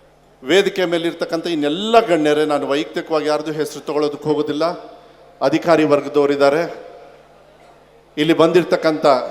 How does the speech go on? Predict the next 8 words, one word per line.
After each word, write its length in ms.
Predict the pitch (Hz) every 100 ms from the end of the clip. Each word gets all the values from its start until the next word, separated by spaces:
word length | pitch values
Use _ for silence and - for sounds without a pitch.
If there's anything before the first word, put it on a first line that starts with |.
| - - - - - - - _ - - - _
ಸರ್ಕಾರ 520 | - 165 165 190 185
ಅಂದ್ರೆ 220 | 180 165 170
ಬರೀ 220 | 156 160
ನಾವಲ್ಲ, 600 | 151 151 147 127 131 117 - - - - - - - -
ಸರ್ಕಾರವನ್ನ 800 | 185 170 175 190 185 180 180 180
ಜನರಿಗೆ 520 | 180 147 160 170 180
ತಗೊಂಡು 320 | 170 156 165 160
ಹೋಗ್ತಕ್ಕಂಥ 600 | 156 170 156 160 151